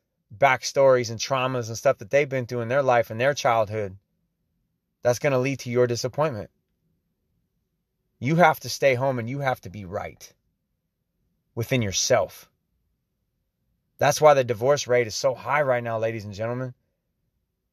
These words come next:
because we're trying to seek external things and control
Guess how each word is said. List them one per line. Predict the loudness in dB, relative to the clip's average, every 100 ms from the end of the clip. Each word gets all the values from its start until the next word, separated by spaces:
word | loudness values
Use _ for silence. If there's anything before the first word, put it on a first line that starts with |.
| _ _ _ _ _ -6
because | 2 4 4
we're | 2
trying | 0 0 2 2
to | 0
seek | -6 -8 -8 -12 -18 _ 0
external | 0 0 -4 -2 0 -2
things | -2 -4 -2 -4 -8
and | -8
control | -8 -6 4 6 6 4